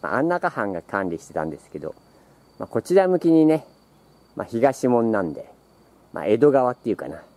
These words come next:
だから向こう側に向いてますけど、まあ、ひっくり返して、まあ、その門がね、ここにあったという、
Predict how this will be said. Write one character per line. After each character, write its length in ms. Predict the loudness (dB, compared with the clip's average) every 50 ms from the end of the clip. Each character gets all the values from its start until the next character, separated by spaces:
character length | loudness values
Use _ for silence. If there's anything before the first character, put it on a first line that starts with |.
| _ _ _ _ _ _ _ _ _ _ _ _ _ _ _ _ _ _ _ _ _ _ _ _ -14
だ 100 | -14 -10
か 100 | -6 -4
ら 120 | -4 -4 -2
向 140 | -4 -4
こ 220 | -2 2 2 4 4
う 40 | 4
側 280 | 2 2 2 0 2
に 200 | 2 4 6 6
向 160 | 6 6 4
い 40 | 4
て 120 | 2 2 2
ま 120 | 2 0
す 100 | -2 -4
け 100 | -6 -6
ど、 180 | -6 -6 -10 -12 -14 -20 -20 -20 -20 _ _ _ _ _ _ _ _ _ _ _ _ _ _ _
ま 80 | -14 -14
あ、 20 |
ひ 140 | -14 -14 -20 _
っ 40 | _
く 100 | 0 0
り 80 | 0
返 240 | 2 0 2 0 0
し 80 | -2 -4
て、 240 | -10 -10 -10 -10 -16 -20 -20 _ _ _ _ _ _ _ _ _ _ _ _ _ _ _ _ _ _
ま 80 | -20 -12
あ、 20 |
そ 120 | -8 -4 0
の 120 | 2 4
門 220 | 4 4 4 4 2
が 100 | -2 -4
ね、 180 | -6 -6 -6 -4
こ 100 | -2 0
こ 140 | 2 2
に 120 | 4 4 2
あ 60 | 0
っ 40 | -2 -8
た 100 | -10 -10
と 120 | -10 -12
い 40 |
う、 40 | -16